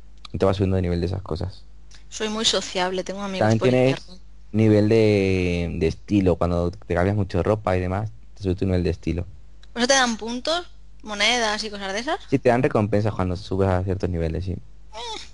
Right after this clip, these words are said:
Speaker 2: por lo menos.
Speaker 1: Bueno, recordemos que hay una promoción de lanzamiento que te regalan la gorra de Mario, que supongo que también cuando llegue a Europa la, estará.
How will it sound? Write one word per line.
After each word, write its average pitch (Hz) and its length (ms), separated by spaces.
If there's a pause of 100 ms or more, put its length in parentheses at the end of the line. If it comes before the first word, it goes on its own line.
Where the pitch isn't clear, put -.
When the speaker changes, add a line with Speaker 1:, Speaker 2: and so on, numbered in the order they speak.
(220)
Speaker 2:
por 254 80
lo 240 80
menos. 254 280 (840)
Speaker 1:
Bueno, 117 140
recordemos 113 280
que - 60
hay - 20
una 139 100
promoción 110 320
de 120 80
lanzamiento 107 720
que 101 100
te 87 140
regalan 90 320
la 92 100
gorra 87 240
de 85 120
Mario, 80 360
que 85 80
supongo 78 200
que 82 60
también 85 140
cuando 82 160
llegue 80 140
a 80 40
Europa 80 420
la, - 280 (200)
estará. 85 420